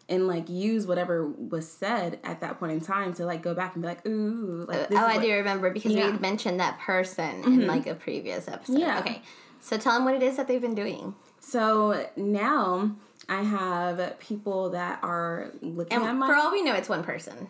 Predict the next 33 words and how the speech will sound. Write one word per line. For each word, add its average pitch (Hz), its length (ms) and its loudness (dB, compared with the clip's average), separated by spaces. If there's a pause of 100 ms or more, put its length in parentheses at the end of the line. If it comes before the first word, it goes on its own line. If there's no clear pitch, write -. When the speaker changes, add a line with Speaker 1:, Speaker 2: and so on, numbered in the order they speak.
(1000)
Speaker 1:
For 302 100 6
all 311 140 6
we 320 60 4
know, 269 140 4
it's 208 120 -2
one 180 160 -2
person. - 560 -6 (520)
Um, 170 600 -2 (140)
but 180 540 2
I, 185 480 2 (440)
it 220 220 4
was 277 580 2 (180)
a 185 80 0
group 185 340 -4
of 233 120 -8
people, 269 500 -2 (200)
and - 140 2
they 170 100 4
were 196 100 2
Speaker 2:
<laughs> - 20 2
Speaker 1:
looking 196 340 0
from 165 640 0
their 170 240 0
own 165 200 0
Snapchat 185 600 -4
or 175 260 0
own, 190 260 2
like, 170 240 -2
Speaker 2:
Oh, 202 220 4
yeah, 185 60 2 (100)
yeah. 156 40 0
Speaker 1:
profiles, 202 720 2 (340)
and 170 400 0